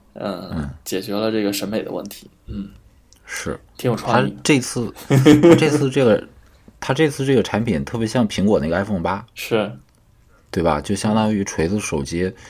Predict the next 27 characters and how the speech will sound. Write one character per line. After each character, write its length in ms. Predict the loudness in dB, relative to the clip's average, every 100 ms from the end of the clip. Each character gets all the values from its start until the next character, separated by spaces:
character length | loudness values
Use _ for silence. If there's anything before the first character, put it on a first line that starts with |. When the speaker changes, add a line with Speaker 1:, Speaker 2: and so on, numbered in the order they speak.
| -20 -20 -8
Speaker 2:
进 200 | 4 4
化 220 | 6 4
的 180 | 2 0
一 120 | -2
个 160 | 0 0
相 340 | -2 -2 2
对 100 | 4
来 120 | 2 0
说 120 | -2
很 160 | -6
成 220 | -6 -4 -2
熟 180 | 0
的 80 | 0
这 120 | -2
个 80 | -6
版 200 | -6 -6
本 120 | -6
了。 160 | -8 -8
Speaker 1:
嗯， 260 | -2 -2 -2
嗯， 200 | -4 -8 -6
嗯。 220 | -8 -8 -16 _
Speaker 2:
啊， 260 | -6 -6 -8 _
你 80 | -12
看， 220 | -4 -4
不 140 | -2 2
管 180 | 2 0
它 240 | -6 -6